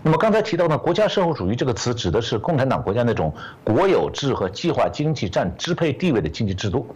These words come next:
那么它这个这种经济制度包括集权制度、经济管理上的集权制度、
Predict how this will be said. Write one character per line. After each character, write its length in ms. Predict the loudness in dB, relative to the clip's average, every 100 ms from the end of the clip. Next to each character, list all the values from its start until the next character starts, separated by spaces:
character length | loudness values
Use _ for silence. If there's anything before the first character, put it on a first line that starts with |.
| -20 -20 -20 -20 -4
那 80 | 0
么 80 | 2
它 340 | 2 2 2 -2 -18 -4
这 80 | 0
个 80 | 0
这 160 | 2
种 120 | 0 0
经 140 | 0
济 80 | 0
制 100 | 2
度 100 | 0
包 240 | 2 0
括 200 | 0 -2
集 180 | -4 -4
权 280 | -4 -2 -2
制 160 | 0 0
度、 280 | 0 0 -2 -16 -8
经 160 | 0 0
济 80 |
管 240 | 2 2 2
理 100 | 0
上 160 | -2
的 80 | -4
集 140 | -4 -8
权 220 | -4 -4
制 140 | -2
度、 260 | -2 -2